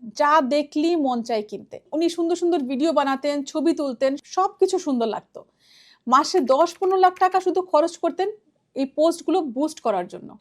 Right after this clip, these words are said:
এত ভালো পোস্ট যে রোজ একশোটার মতো মেসেজ আসতো, কিন্তু মাস শেষে দেখা যেত মাত্র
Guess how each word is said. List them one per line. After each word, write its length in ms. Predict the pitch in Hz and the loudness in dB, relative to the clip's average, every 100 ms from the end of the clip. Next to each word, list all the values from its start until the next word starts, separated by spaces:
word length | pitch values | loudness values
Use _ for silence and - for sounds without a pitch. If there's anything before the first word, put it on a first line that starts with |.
| - | -2
এত 240 | 269 294 | 0 2
ভালো 400 | 403 320 320 349 | 2 4 4 4
পোস্ট 480 | 359 330 320 330 - 233 | 2 2 2 2 -6 -4
যে 160 | 311 | 0
রোজ 540 | 311 247 294 370 370 - _ _ - | 0 2 2 2 0 -8 _ _ -4
একশোটার 420 | - - 311 320 | -4 -2 -2 0
মতো 420 | 302 294 330 415 - _ - | 2 0 0 -2 -4 _ -8
মেসেজ 320 | 226 220 254 | -4 -4 -2
আসতো, 360 | 233 202 - - _ - | -2 -4 -14 -20 _ -6
কিন্তু 220 | 381 415 | -2 0
মাস 340 | 302 240 339 | 0 2 0
শেষে 280 | 381 427 415 | 0 -2 -2
দেখা 280 | 262 233 240 | 2 2 2
যেত 240 | 208 190 254 359 - | -4 -4 -4 -4 -4
মাত্র 400 | 302 359 440 403 | -4 0 0 -2